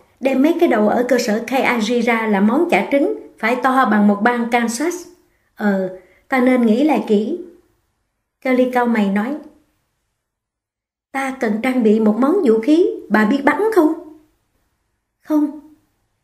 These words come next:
"Khỉ thật, tớ cũng chả biết." "Không sao, không cần súng." "Bà có học võ karate?" "Không,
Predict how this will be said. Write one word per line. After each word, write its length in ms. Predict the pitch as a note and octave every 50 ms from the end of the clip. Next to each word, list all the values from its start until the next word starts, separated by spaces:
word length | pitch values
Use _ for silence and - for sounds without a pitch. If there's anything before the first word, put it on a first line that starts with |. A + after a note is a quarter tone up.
| _ _ _
"Khỉ 320 | - B3 G#3+ G#3+ B3+ - -
thật, 260 | - C4+ G3+ - - - - - _ _ _
tớ 120 | E4 D#4 E4+ G4 A4+ A4 -
cũng 200 | E4+ C#4+ D4 -
chả 200 | B3+ A#3+ A#3+ C#4
biết." 240 | D#4+ F4+ G#4+ B4 B4 - - - - - _ _ _ _ _ _ _ _ _ _ _ _
"Không 240 | - - C#4 B3+ A#3
sao, 280 | - - C4 B3+ A#3+ A#3 - - - _ _
không 200 | - E4+ - -
cần 180 | - B3 G#3+ G#3
súng." 460 | - - C#4+ D4+ G#4 A#4+ - - - - _ _ _ _ _ _ _ _ _ _ _ _ _ _ _ _ _ -
"Bà 160 | B3 A#3+ A3+ -
có 60 | E4+
học 240 | E4+ D#4+ A3 - - A3+
võ 240 | A3 G#3 G#3+ D4 -
karate?" 500 | - F4+ D#4 D#4+ E4 D#4+ - D#4+ E4+ F4+ G4 - - - - - - _ _ _ _ _ _ _ _ _ _
"Không, 340 | - B3+ C4 B3 B3+ A#3+